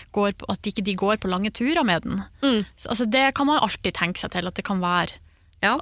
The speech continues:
Speaker 1: Altså, før man går liksom rett i sånn, «Åh, det her er misbruk og vrang... vrang, hva heter det, vranghold.»
Speaker 2: Vrangholdet, ja.
Speaker 1: Ja, av hund.
Speaker 2: Ja.
Speaker 1: Så man skal være litt sånn forsiktig liksom, med å blande seg veldig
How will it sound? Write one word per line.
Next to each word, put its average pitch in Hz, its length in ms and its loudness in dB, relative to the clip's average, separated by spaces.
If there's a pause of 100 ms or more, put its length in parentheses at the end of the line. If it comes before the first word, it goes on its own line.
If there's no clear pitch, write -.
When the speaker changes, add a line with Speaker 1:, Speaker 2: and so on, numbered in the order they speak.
(120)
Speaker 1:
Altså, 220 180 -2
før 240 400 2
man 240 160 4
går 208 240 2
liksom 214 300 2
rett - 640 0
i 196 260 2
sånn, 175 320 0 (320)
«Åh, 285 460 0
det 254 100 0
her 262 240 0
er 247 480 -2 (380)
misbruk 233 920 0
og 214 320 0 (520)
vrang... 226 840 0
vrang, 214 260 0 (200)
hva 214 640 -6
heter 208 220 -4
det, 185 40 -4
vranghold.» 214 560 0 (320)
Speaker 2:
Vrangholdet, 214 520 0
ja. 220 100 2
Speaker 1:
Ja, 208 120 4 (120)
av 208 140 0
hund. 214 300 2 (280)
Speaker 2:
Ja. 226 220 2 (760)
Speaker 1:
Så 240 80 2
man 254 80 4
skal 294 140 6
være 269 80 4
litt - 80 -4
sånn 349 160 0
forsiktig - 600 0
liksom, 226 220 0
med 220 220 4
å 233 100 2
blande 226 400 2
seg 165 380 2
veldig 220 460 0